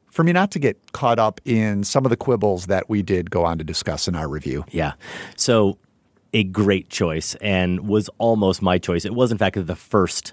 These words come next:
Speaker 2: sequence I thought of. Some other ones to throw out as honorable mentions, Bonjour Paris, that sequence from Funny Face.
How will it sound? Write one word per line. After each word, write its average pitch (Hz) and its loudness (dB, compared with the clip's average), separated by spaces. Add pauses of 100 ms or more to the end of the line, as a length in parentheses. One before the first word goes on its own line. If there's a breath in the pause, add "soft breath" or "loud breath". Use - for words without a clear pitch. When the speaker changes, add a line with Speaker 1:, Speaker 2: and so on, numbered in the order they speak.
Speaker 2:
sequence - -2 (440 loud breath)
I 92 4
thought 95 2
of. 85 0
Some 117 2
other 113 4
ones 107 -2 (280)
to - -10
throw 104 2
out 92 2
as 92 0
honorable 92 2
mentions, 90 0
Bonjour 95 2
Paris, 101 0
that 92 0
sequence 107 -2
from 101 -4
Funny 104 -2
Face. 104 0